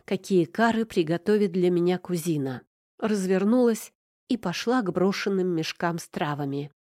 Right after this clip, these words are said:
Пора было возвращаться домой. Настроение упало в какой-то глубокий овраг и там затерялось. Еще и растений я набрала столько, что весили они с того самого кабана.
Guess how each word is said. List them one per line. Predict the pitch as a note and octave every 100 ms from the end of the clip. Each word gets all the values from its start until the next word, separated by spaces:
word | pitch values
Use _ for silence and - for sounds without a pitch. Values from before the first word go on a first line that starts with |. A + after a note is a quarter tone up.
| _ _
Пора | B3+ C4 A#3+
было | A3 G#3+
возвращаться | G#3 G#3 F#3 G3 - F#3+ F#3+ F#3+
домой. | F#3+ G3 D3+ C3+ - _ _ _ _ _
Настроение | F3 - G#3 B3+ C4+ G#3+ D3+ C#3 C#3 _ _ _ _
упало | - G3+ - C#4 G#3+ G3
в |
какой-то | - G#3 A3+ G#3+ F3
глубокий | F#3 F#3+ F3+ F3+ F#3
овраг | E3+ F#3+ A3+ - -
и | A3+
там | - G3 D#3
затерялось. | F3 - A3 D3 A#2+ - - _ _ _ _ _
Еще | F3 F#3 - F#3+
и |
растений | D#3+ D#3 - C4 B3+ E3+ D#3+ - _ _ _
я | - G3 F3+
набрала | F3+ F3+ F3+ F3
столько, | - A#3 G#3+ F3
что | D#3 -
весили | F3+ A3 G#3+ - E3
они | D#3+ E3+
с | F#3
того | - F#3+ G3
самого | - F#3+ F#3 F3
кабана. | F3+ G#3 F#3+ A3+ E3 A#2+